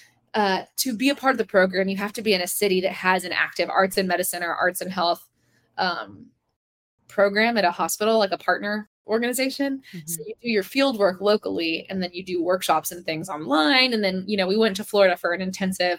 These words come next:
Speaker 1: but other than that, like, you're working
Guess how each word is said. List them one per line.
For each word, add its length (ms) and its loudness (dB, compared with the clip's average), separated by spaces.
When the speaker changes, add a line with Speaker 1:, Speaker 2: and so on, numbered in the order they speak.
Speaker 1:
but 220 4
other 160 6
than 180 -2
that, 300 2
like, 200 -6
you're 180 4
working 540 -4